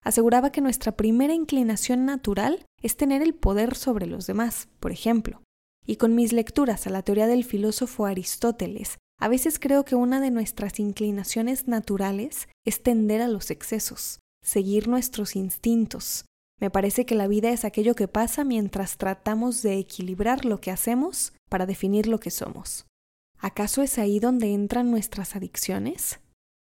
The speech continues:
¿Acaso parte de la definición del ser humano es tratar de equilibrar nuestros vicios a lo largo de la vida? No se asusten.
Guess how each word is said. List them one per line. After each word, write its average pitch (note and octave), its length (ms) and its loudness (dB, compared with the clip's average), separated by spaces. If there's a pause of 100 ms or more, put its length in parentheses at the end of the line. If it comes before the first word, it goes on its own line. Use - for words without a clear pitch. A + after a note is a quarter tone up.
(180)
¿Acaso A3+ 460 0
parte B3+ 380 2
de C#4 100 4
la G#3+ 140 2
definición G#3 800 0
del C4 180 2
ser A3 180 0
humano G#3 500 0
es - 180 -4
tratar A3 520 -2
de B3 180 4
equilibrar G3 640 -2
nuestros A3 480 -4
vicios B3 420 -4
a G3+ 60 -2
lo F#3 120 -4
largo F#3 420 -2
de A3+ 120 0
la E3 100 -6
vida? G3+ 340 -6 (640)
No A#3 160 0
se - 140 0
asusten. - 720 -4